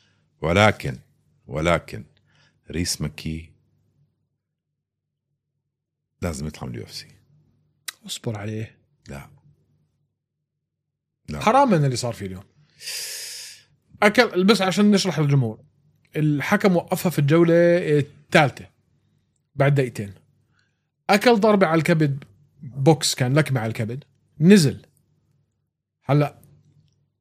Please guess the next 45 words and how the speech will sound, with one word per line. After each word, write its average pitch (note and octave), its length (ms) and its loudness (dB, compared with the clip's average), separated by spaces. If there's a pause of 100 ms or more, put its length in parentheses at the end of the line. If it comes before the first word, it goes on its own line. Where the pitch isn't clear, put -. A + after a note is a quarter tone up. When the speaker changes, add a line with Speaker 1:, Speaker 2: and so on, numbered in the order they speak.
(720)
Speaker 2:
أكسل G#3 300 2
سولا A3 240 4
بلش G3+ 280 2
يضربه F#3 260 2
على E3 180 0
راسه، D3 220 -2
بس C#3 200 -2
كان A3+ 160 0
عم B3+ 140 0
بتحرك، G#3+ 600 2 (360)
وأول C#4 460 4
ما B3+ 60 4
الحكم A#3+ 340 2
وقفها، G#3+ 500 -4
ريس A#3 220 -4
ميكي B3 220 0
وقف. A#3 440 -2 (320)
Speaker 1:
بعرف، A2+ 400 -2
بعرف. B2+ 200 -6
Speaker 2:
يعني E3 160 4
ما A3+ 120 4
كانت C4+ 340 0
الليفر G#3 340 2
بانش، G3+ 280 -4
بتعرف، D#3 300 -2
لما C3 100 -12
بتاكل F3+ 300 -2
أنت D3+ 120 -6
برا D3+ 180 -2
ضربة E3+ 240 2
على C3+ 100 -4
الكبد، C3+ 360 -6 (100)
أنت E3+ 160 -6
ما A3 100 0
فيك G#3+ 180 -8
تقوم D3+ 200 -10
بعديها. G2 340 -4
Speaker 1:
تتشنج، - 260 -20
آه. - 160 -20 (200)
Speaker 2:
ما D4 60 0
فيك E4 240 4
تقوم، C4+ 200 2
أنت F3+ 160 -2
على A3+ 100 2
الأرض. A3 340 0